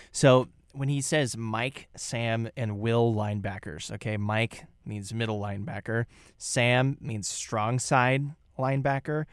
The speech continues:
Will means weak side linebacker. So it's outside linebackers, middle linebacker. K-State runs a three three five,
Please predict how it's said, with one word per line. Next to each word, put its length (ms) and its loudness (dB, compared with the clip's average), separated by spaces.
Will 280 2
means 260 -4
weak 240 -6
side 280 -6
linebacker. 600 -8
So 140 -8
it's 200 -8
outside 380 -2
linebackers, 720 -6
middle 200 -4
linebacker. 500 -8
K-State 440 2
runs 200 -4
a 40 -8
three 180 -2
three 180 -2
five, 380 2